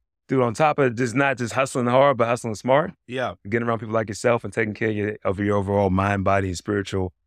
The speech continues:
Speaker 1: experience, man, I think is super important. So
Speaker 2: Absolutely. I mean, LeBron spends what? What is it, like,
Speaker 1: one point five, bro.
Speaker 2: four point five, something crazy?
Speaker 1: Yes.
Speaker 2: Yeah, all right. Like, he, he's still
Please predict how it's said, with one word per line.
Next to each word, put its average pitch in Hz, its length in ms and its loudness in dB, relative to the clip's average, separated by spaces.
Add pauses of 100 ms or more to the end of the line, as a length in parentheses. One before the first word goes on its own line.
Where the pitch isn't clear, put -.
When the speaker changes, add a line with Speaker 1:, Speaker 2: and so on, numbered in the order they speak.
(100)
Speaker 1:
experience, 107 580 -2
man, 95 120 2
I - 20 0
think 92 160 -2
is 90 120 -2
super 104 200 -2
important. 87 380 -4
So 120 100 2
Speaker 2:
Absolutely. 127 280 2
I 113 40 -2
mean, 123 140 -4
LeBron 127 380 -2
spends 117 260 -10
what? 104 260 -4 (260)
What 135 100 -12
is 127 120 -8
it, 95 60 -10
like, - 120 -12 (200)
Speaker 1:
one 95 200 0
point 139 240 -4
five, - 200 -4
bro. 120 80 -6
Speaker 2:
four 123 180 -2
point 123 220 -4
five, 127 580 2
something - 240 -4
crazy? 117 680 -8
Speaker 1:
Yes. 117 340 -8 (100)
Speaker 2:
Yeah, 147 320 2
all 160 140 2
right. 107 180 0
Like, 117 160 -4
he, 156 140 -10
he's 147 260 -10
still 170 500 -2